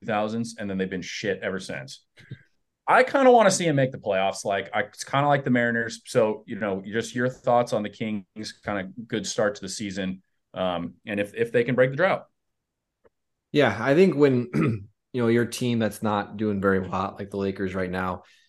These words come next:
Speaker 2: when, for me, when I, when I wanna watch basketball, when I'm, I'm looking for some, like, a, a storyline, something that I wanna root for.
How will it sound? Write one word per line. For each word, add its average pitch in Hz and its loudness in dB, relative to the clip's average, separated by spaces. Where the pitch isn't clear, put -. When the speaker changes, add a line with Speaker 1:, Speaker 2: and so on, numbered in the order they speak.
Speaker 2:
when, 107 -2
for 123 -4
me, 143 4
when 123 4
I, 117 6
when 113 2
I 110 4
wanna 110 2
watch 104 0
basketball, 101 0
when 104 -4
I'm, 110 -2
I'm 131 0
looking 170 2
for 117 0
some, 117 -2
like, 107 -6
a, 101 -4
a 101 -10
storyline, 92 0
something 139 -2
that 123 2
I 113 4
wanna 110 2
root 98 -2
for. 98 -2